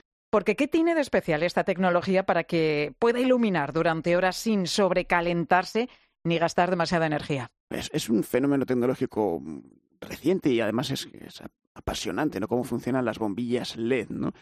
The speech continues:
Speaker 2: Con una emisión energética mínima consiguen una máxima eficiencia luminosa y eso permite que, lo que tú dices, que pueda durar muchísimo tiempo, no se sobrecalienten, bueno, por la fórmula en que se produce esa, esa, ese brillo,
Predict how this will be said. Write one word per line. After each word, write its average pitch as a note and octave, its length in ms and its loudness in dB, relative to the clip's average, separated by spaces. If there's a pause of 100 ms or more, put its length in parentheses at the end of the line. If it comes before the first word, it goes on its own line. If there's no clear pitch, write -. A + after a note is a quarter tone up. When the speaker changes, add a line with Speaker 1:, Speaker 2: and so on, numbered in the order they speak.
(180)
Speaker 2:
Con A#2 200 -2
una B2+ 300 0
emisión B2+ 500 -2
energética A#2+ 840 -6
mínima E3 720 2
consiguen C3+ 560 -4
una A#2 180 -2
máxima C3+ 440 0
eficiencia B2 520 -4
luminosa C3 600 0 (400)
y B2 280 2
eso C#3 200 0
permite C3+ 480 -2
que, G#2+ 220 -4 (100)
lo - 80 -20
que - 80 -20
tú G2 100 -10
dices, F3+ 260 -4
que - 100 -12
pueda G#2+ 200 -2
durar A2 240 0
muchísimo A#2+ 540 -2
tiempo, B2+ 480 -2 (120)
no C3 300 -4
se - 100 -10
sobrecalienten, G#2+ 680 -4
bueno, - 160 -6
por - 100 -12
la - 80 -12
fórmula - 380 -6
en - 60 -10
que - 100 -20
se - 100 -20
produce - 420 -4 (280)
esa, - 340 0 (180)
esa, G2+ 460 -6
ese A#2 240 -4
brillo, B2+ 380 0